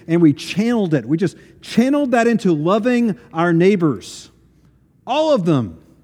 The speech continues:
The cisgender, the transgender, the gender dysphoric. See,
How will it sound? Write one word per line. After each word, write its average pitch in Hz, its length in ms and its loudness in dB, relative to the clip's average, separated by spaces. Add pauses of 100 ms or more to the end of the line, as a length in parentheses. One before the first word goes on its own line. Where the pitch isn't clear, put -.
(560)
The 135 80 -4
cisgender, 226 1120 -2
the 165 100 -2
transgender, 190 880 0
the 143 80 -4
gender 175 340 0
dysphoric. 143 520 -4
See, 190 160 0